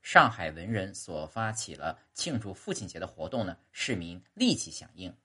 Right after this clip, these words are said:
热烈举行庆祝活动，觉得庆祝父亲节非常有必要和有意义。抗日战争胜利之后呢，上海市各界名流绅士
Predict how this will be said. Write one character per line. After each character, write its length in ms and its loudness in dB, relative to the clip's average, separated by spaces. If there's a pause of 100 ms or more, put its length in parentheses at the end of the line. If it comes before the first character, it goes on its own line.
(240)
热 180 10
烈 160 4
举 160 -12
行 180 -12
庆 240 -4
祝 80 -6
活 220 -10
动， 240 -2 (240)
觉 220 -2
得 200 2 (200)
庆 260 0
祝 100 -6
父 220 -4
亲 140 -8
节 340 -12
非 180 0
常 240 -4
有 100 -14
必 180 -6
要 320 10
和 320 -16
有 140 -20
意 180 -2
义。 200 -6 (1300)
抗 200 12
日 40 2
战 120 2
争 80 -2
胜 200 -4
利 40 -4
之 120 -10
后 180 4
呢， 180 2 (220)
上 180 12
海 140 2
市 180 -2
各 200 2
界 180 0
名 180 -4
流 120 -4
绅 200 -2
士 300 -4